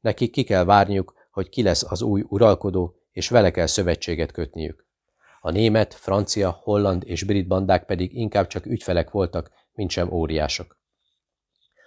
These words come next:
A megmaradt európai kokaincsempészek még a milánói mészállás után megtarthatták volna az állásaikat,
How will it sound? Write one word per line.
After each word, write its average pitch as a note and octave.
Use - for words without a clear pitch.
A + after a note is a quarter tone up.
A -
megmaradt G#2+
európai F#2+
kokaincsempészek G2+
még G2
a G2+
milánói F#2+
mészállás F#2+
után G2
megtarthatták F#2
volna G2
az E2
állásaikat, F#2